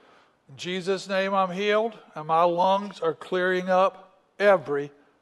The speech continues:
single day. My liver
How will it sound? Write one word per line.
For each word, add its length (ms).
single 600
day. 320
My 300
liver 760